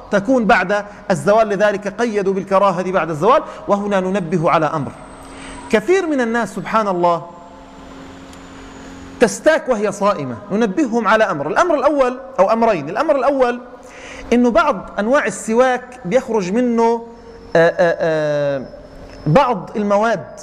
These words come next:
وبعض ال-، ال-، الأجزاء المتكسرة من هذا السواك، بتعبيرنا العامي، آه، آه، آه، ب-، ب-، بفتول، تعبيرنا العام اليوم إحنا في بلاد الشام بيسموه بفتول، أي، أي يخرج منه إيه؟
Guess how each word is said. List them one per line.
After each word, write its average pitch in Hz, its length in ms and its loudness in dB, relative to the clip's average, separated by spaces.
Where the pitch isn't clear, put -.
وبعض 208 480 2
ال-، 185 220 -2
ال-، 175 260 0
الأجزاء 185 480 2
المتكسرة 233 1000 0
من 180 120 2
هذا 214 200 4
السواك، - 760 -2
بتعبيرنا 233 480 2
العامي، 247 680 -2
آه، 175 560 4
آه، 170 140 -4
آه، 180 340 6
ب-، 156 120 -6
ب-، 185 320 0
بفتول، 196 560 0
تعبيرنا 240 340 2
العام 214 360 0
اليوم 208 380 0
إحنا 196 200 -4
في 196 100 -4
بلاد 220 220 2
الشام 214 360 0
بيسموه 247 420 2
بفتول، 208 400 0
أي، 240 220 2
أي 254 100 4
يخرج 247 300 0
منه 262 220 2
إيه؟ 254 180 2